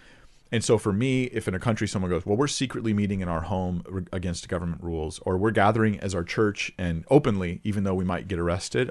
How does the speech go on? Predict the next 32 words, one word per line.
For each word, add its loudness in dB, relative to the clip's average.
I 2
would 2
just -4
say, 0
"Well, 0
I 0
support -4
you." 0
And -4
someone 2
else 0
who -4
says, 0
"Oh, -4
I 2
just -2
don't 0
think -4
it's -4
safe. 0
I'm -2
gonna, 0
I'm, -2
I'm, -2
I'm -4
sheltering 0
in -4
place 0
kinda 0
sense. -4
I -2
am, -2